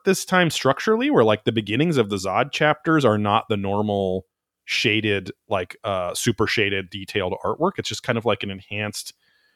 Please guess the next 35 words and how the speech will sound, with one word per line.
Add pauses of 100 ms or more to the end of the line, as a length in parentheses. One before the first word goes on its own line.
(180)
normal
panel
that's
also,
like,
out
of
time. (180)
Like,
it's
not
even, (360)
it
looks
like (320)
in
the
same
time
period,
but (100)
I'll
talk,
we'll
talk
about
it
more,
but
I
thought
that
was
really
interesting,